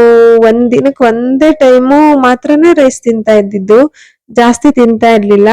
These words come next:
ನೈಟ್ ಮುದ್ದೆ ತಿಂತಿದ್ದೆ, ಮತ್ತೆ ಮಾರ್ನಿಂಗು ಚಪಾತಿ, ದೋಸೆ, ಆ ತರ ಆಯಿಲಿ ಫುಡ್ ಅಷ್ಟೊಂದ್ ತಿಂತಾನೂ ಇರ್ಲಿಲ್ಲ. ಅದ್ ಹೆಂಗೆ ಏನಾಯ್ತು ಅಂತ ನನ್ಗೂ ಅಷ್ಟು ಗೊತ್ತಿಲ್ಲ.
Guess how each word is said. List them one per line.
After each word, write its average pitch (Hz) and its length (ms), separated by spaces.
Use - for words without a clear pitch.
ನೈಟ್ 226 380
ಮುದ್ದೆ 226 340
ತಿಂತಿದ್ದೆ, 233 680
ಮತ್ತೆ 302 600
ಮಾರ್ನಿಂಗು 226 600
ಚಪಾತಿ, 240 760
ದೋಸೆ, 214 400
ಆ 214 160
ತರ 208 220
ಆಯಿಲಿ 254 640
ಫುಡ್ 269 240
ಅಷ್ಟೊಂದ್ 302 340
ತಿಂತಾನೂ 294 500
ಇರ್ಲಿಲ್ಲ. 247 420
ಅದ್ 226 200
ಹೆಂಗೆ 254 1040
ಏನಾಯ್ತು 240 460
ಅಂತ 220 300
ನನ್ಗೂ 220 380
ಅಷ್ಟು 220 300
ಗೊತ್ತಿಲ್ಲ. 226 540